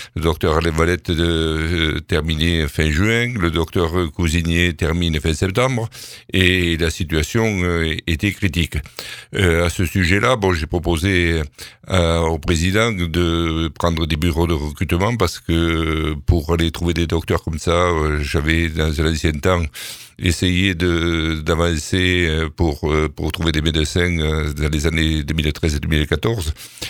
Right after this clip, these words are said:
Et puis, bon, euh, il y a eu des changements et je m'en étais plus occupé. Euh, aujourd'hui, ces bureaux de recrutement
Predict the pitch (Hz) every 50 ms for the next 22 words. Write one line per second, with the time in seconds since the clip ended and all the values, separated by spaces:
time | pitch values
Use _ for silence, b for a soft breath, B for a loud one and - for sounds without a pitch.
0 | B B - 87 85 - - - 76 78 78 78 76 78 71 71 78 73 69 69
1 | 69 69 69 71 71 73 76 78 78 85 76 71 67 73 71 73 73 - 80 73
2 | 67 69 69 73 73 80 87 85 73 71 71 71 71 69 69 71 69 67 67 67
3 | 65 65 - B B B B B B - 98 92 85 80 76 71 71 - - -
4 | 82 78 78 73 - - 92 90 85 85 87 85 78 76 85 107 - - 90 76
5 | 80 76 - - B B B B B B B B - 98 92 90 90 90 87 87
6 | 85 85 82 82 85 80 80 80 82 80 78 69 67 90 82 90 90 90 90 95
7 | 107 107 98 92 87 - - 90 80 80 82 82 80 76 76 87 87 92 92 85
8 | 82 78 80 78 - 92 85 - 92 85 90 92 92